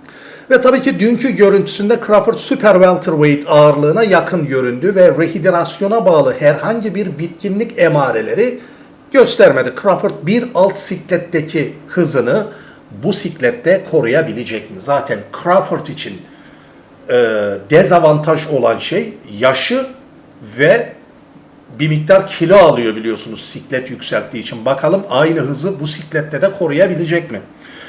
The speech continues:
Crawford açıklamasının devamında "Eddie Hearn'ın hakkında söylediklerine kızmıyorum. O sadece beni tahrik edip odaklanmamı bozmaya çalışıyor." dedi.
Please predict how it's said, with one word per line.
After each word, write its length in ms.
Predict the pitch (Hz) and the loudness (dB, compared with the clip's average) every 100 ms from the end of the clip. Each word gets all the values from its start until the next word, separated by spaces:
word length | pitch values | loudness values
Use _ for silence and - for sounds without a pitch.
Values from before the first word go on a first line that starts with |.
| - - - - - | -20 -20 -20 -12 2
Crawford 340 | 240 254 269 | 2 2 2
açıklamasının 720 | 240 - 233 233 - 247 254 | 2 2 0 0 0 -2 0
devamında 600 | 240 226 208 202 233 269 | 2 4 4 2 0 0
"Eddie 280 | 202 208 170 | 0 -2 0
Hearn'ın 300 | 226 220 262 | 0 0 -4
hakkında 480 | 220 220 240 226 233 | -4 -4 -6 -6 -4
söylediklerine 760 | 233 202 175 151 - 165 240 | -2 0 -2 -2 -2 -2 -4
kızmıyorum. 580 | - 208 147 139 131 214 | -6 -6 -4 -2 -2 0
O 80 | 196 | -2
sadece 500 | 214 196 180 156 147 | 2 2 2 -2 -2
beni 220 | 156 185 | -2 -4
tahrik 420 | - 165 226 - | -2 -2 -4 -8
edip 280 | 156 208 - | -8 -6 -4
odaklanmamı 720 | 170 151 - 185 180 175 165 | 0 0 0 0 0 -2 -2
bozmaya 440 | 131 117 120 110 107 | -2 -2 -4 -6 -4
çalışıyor." 560 | 120 107 - 117 104 | -6 -8 -10 -8 -6
dedi. 300 | 98 143 196 | -6 -2 -2